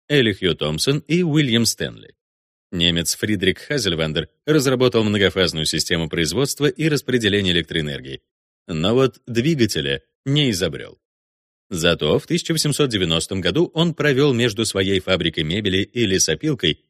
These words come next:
линию не двухфазного, а уже трехфазного тока.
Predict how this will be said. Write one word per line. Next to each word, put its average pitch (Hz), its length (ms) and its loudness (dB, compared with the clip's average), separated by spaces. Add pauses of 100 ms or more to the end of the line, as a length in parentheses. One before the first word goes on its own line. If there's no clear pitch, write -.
(260)
линию 113 600 2
не 120 240 2
двухфазного, 82 960 -2 (440)
а 73 120 -6
уже 92 280 0
трехфазного 95 1000 0
тока. - 340 -14